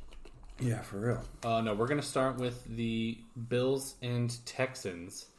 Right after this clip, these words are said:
Speaker 2: and there's not a whole lot to say here for the Texans except for they trash.
Speaker 1: They a garbage.
Speaker 2: They're super, whatever the Mandarin word is for garbage.
Speaker 1: It's probably business garbage.
Speaker 2: Business garbage. They're, that's really bad. Mill-,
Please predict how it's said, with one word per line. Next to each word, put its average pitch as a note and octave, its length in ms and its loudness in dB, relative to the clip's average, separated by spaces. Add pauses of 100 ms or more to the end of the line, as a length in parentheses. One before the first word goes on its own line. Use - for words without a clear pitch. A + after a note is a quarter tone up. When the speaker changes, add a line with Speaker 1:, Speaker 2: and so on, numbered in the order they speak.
(340)
Speaker 2:
and G2+ 400 -4 (120)
there's G#2 240 -4
not A#2+ 440 2
a C3+ 120 6
whole B2 200 2
lot A#2+ 200 2
to A#2 60 -6
say B2 220 0
here A#2+ 140 2
for A#2+ 140 0
the A2 80 0
Texans F2+ 640 -6
except G2 480 -4
for G#2 280 2 (140)
they F#2+ 160 0
trash. E2 600 -6 (420)
Speaker 1:
They F#2+ 760 2 (680)
a G#2+ 120 2
garbage. F#2 720 0
Speaker 2:
They're G2+ 540 2 (160)
super, G2+ 680 -2
whatever A2 280 2
the B2+ 60 4
Mandarin G#2+ 540 2
word G2 200 4
is F#2+ 140 0
for - 160 -8 (180)
garbage. F#2 680 -4 (120)
Speaker 1:
It's G#2+ 140 -8
probably G#2+ 260 4
business F2+ 360 -2
garbage. D2+ 500 -4
Speaker 2:
Business B2 580 2
garbage. F2+ 540 -4 (200)
They're, G#2 260 2
that's A2 280 -4
really A#2+ 220 4
bad. F2+ 340 -2
Mill-, G#2 280 -2